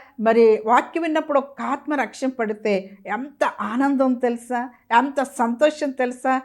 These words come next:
అనేక మంది కాల్ చేస్తూ ఉంటారు, "అమ్మగారు, ఇదిగో మేడం, ఈ వాక్యం దేవుడు నాతో మాట్లాడాడు, ఇదిగో పలానా వాక్యం నాకు కావాలి, ఇదిగో రెఫరెన్స్‌లు నాకు కావాలి."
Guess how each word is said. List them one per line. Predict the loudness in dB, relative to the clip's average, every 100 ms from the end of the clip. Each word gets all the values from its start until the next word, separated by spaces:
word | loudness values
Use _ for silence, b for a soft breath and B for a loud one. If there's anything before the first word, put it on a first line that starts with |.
| B B
అనేక | -4 -4 -4
మంది | -6 -6
కాల్ | -4 -2 0 0 0
చేస్తూ | -2 0 -2 -2
ఉంటారు, | 0 -2 -2 -6 B -6
"అమ్మగారు, | 0 2 2
ఇదిగో | 2 0 0 0 -2 -12 _ _ _ -8
మేడం, | -2 0 0 -2 -4
ఈ | -2
వాక్యం | -2 -2 -2 -2 0
దేవుడు | 0 0
నాతో | 0 -2 -2
మాట్లాడాడు, | -4 -4 -4 0 4 4 2 -2 B B 0
ఇదిగో | 2 2
పలానా | 2 0 2
వాక్యం | 0 0 0 0 2
నాకు | 0 0
కావాలి, | 4 6 6 4 -4 B -2
ఇదిగో | 6 6
రెఫరెన్స్‌లు | 6 2 0 2 2 0 -2 0
నాకు | 0 0 0
కావాలి." | 2 4 4 2 0